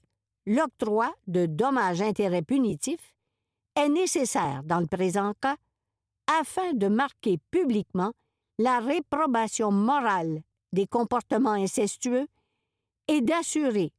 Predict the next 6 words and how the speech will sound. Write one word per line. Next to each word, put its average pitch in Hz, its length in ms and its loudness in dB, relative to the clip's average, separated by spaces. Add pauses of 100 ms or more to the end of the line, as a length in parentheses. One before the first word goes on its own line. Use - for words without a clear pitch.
(160)
pleinement 240 580 2
leur 165 220 0
fonction 262 640 -2
de 160 120 0
prévention, 233 800 0 (680)
punition, 302 720 2